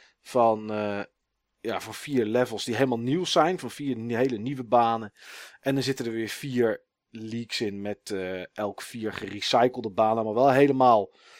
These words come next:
gebouwd in de stijl van de Mario Kart acht. Dus in totaal tweeëndertig tracks die erin zitten.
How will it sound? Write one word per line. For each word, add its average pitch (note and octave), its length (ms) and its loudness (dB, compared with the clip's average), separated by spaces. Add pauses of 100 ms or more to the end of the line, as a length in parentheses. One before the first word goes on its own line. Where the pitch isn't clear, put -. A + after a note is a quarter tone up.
(220)
gebouwd A#2 760 4
in A2+ 180 -8
de G2 80 -8
stijl A2+ 400 2
van G2+ 260 -4
de G#2 80 -8
Mario G#2 400 -4
Kart F#2+ 300 -8
acht. - 220 -2
Dus A#2 120 -12
in A#2+ 60 -10
totaal G#2 360 -2
tweeëndertig C3 640 0
tracks E3 340 -2
die C3 160 -8
erin B2+ 280 -2
zitten. B2 380 -6